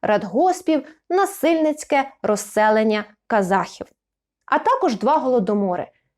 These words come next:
тисяча дев'ятсот дев'ятнадцятий, тисяча дев'ятсот двадцять другий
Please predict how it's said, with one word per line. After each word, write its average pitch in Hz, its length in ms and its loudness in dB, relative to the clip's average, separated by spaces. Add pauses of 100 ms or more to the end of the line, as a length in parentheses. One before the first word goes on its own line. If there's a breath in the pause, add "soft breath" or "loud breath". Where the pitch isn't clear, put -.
(100)
тисяча 320 460 0
дев'ятсот 254 480 0
дев'ятнадцятий, 196 960 -2
тисяча 247 380 0
дев'ятсот 208 360 0
двадцять 185 280 -6
другий 320 440 0